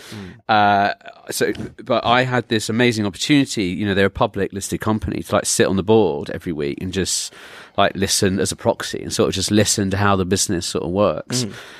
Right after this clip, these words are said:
Speaker 2: And, you know, I, yeah, I was doing a lot of films as a composer, and, and once you sort of build up these relationships with directors, you know, you're like, "Well, what do you want to do next?" And I'm like, "Well, I'm doing this, but I'd love to do this, but no one's helped me."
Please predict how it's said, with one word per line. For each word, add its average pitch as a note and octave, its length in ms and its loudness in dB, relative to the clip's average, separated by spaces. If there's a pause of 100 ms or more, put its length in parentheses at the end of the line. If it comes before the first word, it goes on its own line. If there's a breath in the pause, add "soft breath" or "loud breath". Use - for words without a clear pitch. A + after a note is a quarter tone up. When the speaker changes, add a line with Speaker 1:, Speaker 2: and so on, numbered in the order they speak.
(200 loud breath)
Speaker 2:
And, G#2+ 600 0 (300)
you B2 100 0
know, G#2+ 200 4 (200)
I, A#2 60 0
yeah, A#2+ 160 6
I A2 60 6
was A#2 200 6
doing A2+ 220 2
a G#2+ 60 2
lot G#2 100 4
of F#2+ 80 -4
films G#2+ 380 0
as F2 80 -4
a - 20 -8
composer, A2+ 540 2
and, F#2 120 0
and F#2 320 -2 (1120 loud breath)
once A#2 420 2
you A2+ 60 2
sort G#2 220 2
of G2 220 -2 (600)
build A#2 220 6
up G#2+ 100 4
these F#2+ 180 0
relationships G2+ 520 0
with F2+ 120 -6
directors, E2 520 -8
you G2 80 -8
know, F2+ 80 -6
you're F#2 180 -6
like, G2+ 140 -8
"Well, A2 140 -12
what A2 120 -10
do A2 40 -12
you G#2+ 60 -8
want G#2+ 120 -10
to G#2+ 60 -10
do A#2+ 40 -6
next?" C3+ 300 -4
And A#2+ 80 -2
I'm A2+ 80 0
like, A2+ 100 0
"Well, B2 360 2 (320 loud breath)
I'm B2 60 -10
doing C#3+ 200 2
this, C3+ 240 4
but - 120 -4
I'd F2+ 100 -6
love A#2 280 4
to - 80 -6
do F#2+ 100 -2
this, G#2 280 0
but G2 140 -6
no G#2 140 -2
one's G2 180 -4
helped A#2 240 -4
me." C#2 280 -14